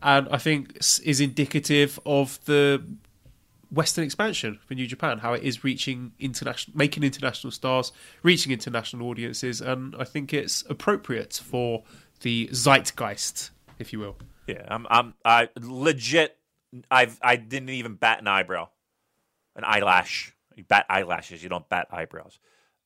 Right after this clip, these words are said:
Speaker 2: Uh, over that, didn't even give it a second thought. It feels authentic. It feels,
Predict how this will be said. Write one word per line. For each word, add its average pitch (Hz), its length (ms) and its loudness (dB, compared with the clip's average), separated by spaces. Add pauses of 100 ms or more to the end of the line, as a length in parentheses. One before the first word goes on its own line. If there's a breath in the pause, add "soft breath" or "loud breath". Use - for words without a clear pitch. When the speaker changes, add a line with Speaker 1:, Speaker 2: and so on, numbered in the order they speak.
Speaker 2:
Uh, 98 480 0 (1080)
over 90 220 -2
that, 85 200 -16 (640)
didn't 107 200 -10
even 101 180 -12
give 95 120 -12
it 98 60 -6
a 90 40 -10
second - 340 -14
thought. - 240 -18
It - 60 -20
feels 101 240 -4
authentic. 92 480 -4
It 87 80 -18
feels, 85 260 -10